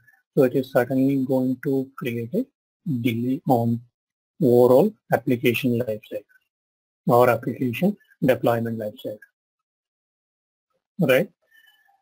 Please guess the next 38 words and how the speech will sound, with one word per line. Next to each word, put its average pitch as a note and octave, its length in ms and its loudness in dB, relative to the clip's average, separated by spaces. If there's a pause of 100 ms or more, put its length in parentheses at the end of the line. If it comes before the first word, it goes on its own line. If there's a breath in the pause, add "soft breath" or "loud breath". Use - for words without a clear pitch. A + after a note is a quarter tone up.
(300)
So D3+ 460 4
that's D#3+ 440 2
how G#3 200 6
the F#3+ 140 2
current D#3+ 420 0
state D#3 300 -2
of D3+ 200 -2
DevOps, B2+ 680 -2
I B2 100 2
mean, B2 420 -4
what B2+ 240 2
happens C3 500 -2
with C3+ 160 -4
the, C3+ 140 -6 (720)
uh, A#2 220 0
it's - 140 -6
not D#3 160 2
a - 20 4
current C3 320 2
state C3 200 -4
of C3 80 -2
DevOps, A#2 560 -2
uh, A2+ 200 0 (220)
sorry B2 180 0
for A#2+ 140 -2
the A#2+ 100 -8
statement, C#3+ 460 -8
it's, D3 260 -4
it's B2+ 240 -10
the F3+ 80 -6
current C3+ 320 0
state B2+ 300 -2
of C3 160 2 (440 loud breath)
traditional C3+ 680 4
or C3+ 200 4 (120)
traditional C3 580 0
application B2 560 -6
deployment, A2 480 -10